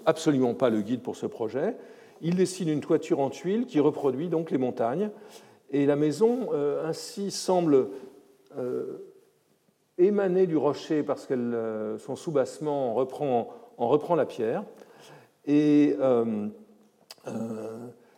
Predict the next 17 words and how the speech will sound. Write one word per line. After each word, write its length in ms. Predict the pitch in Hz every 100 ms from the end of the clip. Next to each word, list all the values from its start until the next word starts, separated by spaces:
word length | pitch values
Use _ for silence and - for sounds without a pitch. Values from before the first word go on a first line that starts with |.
| _ _ 160
et 560 | 147 135 135 - 127
Le, 120 | 131 -
Le 120 | 143
Corbusier 300 | 139 135 135
insistant 500 | 214 - 160 - 196
sur 200 | 202 185
le 80 | 147
refus 340 | 120 131 - 202
de 100 | 151
toute 220 | 151 151
idée 260 | 143 156
de, 140 | 185 123 113
de, 320 | - 123 120 131
de 100 | 123
jardin 480 | 117 135 143 196 - - - - _ -
arrangé, 520 | 185 151 147 123 131
dit-il. 480 | 104 107 - 101